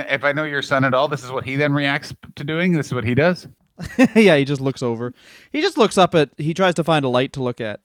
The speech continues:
Speaker 2: Um, obviously, the two biggest, uh, stories of the steroid trial, and Meltzer obviously does not gain favor. This is the interesting thing, where
Speaker 1: Well, yeah, so, 'cause, okay,
Speaker 2: Meltzer
Speaker 1: the first
Speaker 2: is the
Speaker 1: thing is
Speaker 2: biggest
Speaker 1: he
Speaker 2: pain
Speaker 1: call-
Speaker 2: in the ass with Vince McMahon, but also this is where him and Vince McMahon actually gain,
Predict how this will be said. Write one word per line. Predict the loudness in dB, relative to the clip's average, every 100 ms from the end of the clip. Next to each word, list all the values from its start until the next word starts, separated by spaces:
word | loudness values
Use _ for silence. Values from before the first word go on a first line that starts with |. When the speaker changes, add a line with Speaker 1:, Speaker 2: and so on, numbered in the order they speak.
| 0
Speaker 2:
Um, | 4 4 2 -2 -10 _ _ _ _ _
obviously, | 0 2 2 0 0
the |
two | 0 0
biggest, | 2 0 -4
uh, | 0 0 0
stories | -2 -4 -4
of | -6
the |
steroid | -6 -2 0 0
trial, | -2 -2 0 0 0 -4 -8 -20 _ _
and | -2 0 0 0 -2 -6 -8
Meltzer | 0 2 2 2 2 4 2 -2 -6 _ _ _ _ -18 -4
obviously | -2 0 -2 -2 -4
does | -2
not | -2 0
gain | -2 -4 -2
favor. | -2 -2 0
This | 0 0
is | 2
the | 2
interesting | 2 2 0 -2
thing, | -2 -2 -2 -8 -14 -20 _ -10
where | -6 -4 -2
Speaker 1:
Well, | 0
yeah, | 2 2
so, | 0 2
'cause, | 2
okay, | 2 2
Speaker 2:
Meltzer | 0 2
Speaker 1:
the | 2
first | 2
Speaker 2:
is | 0
the |
Speaker 1:
thing | 0 2
is | 2
Speaker 2:
biggest | 0
Speaker 1:
he | 0
Speaker 2:
pain | 0
Speaker 1:
call- | 0
Speaker 2:
in | 0
the |
ass | -2 -2 -4
with | -6
Vince | -6 -6 -6
McMahon, | -4 -4 -2
but | 0
also | 0 2 4 4 2
this | 0 -2
is | 0
where | 4 4
him | 4 0
and | 0
Vince | -2 -2
McMahon | -2 -2 -2
actually | -2 -4 -2 -2
gain, | 0 0 0 -2 -4 -8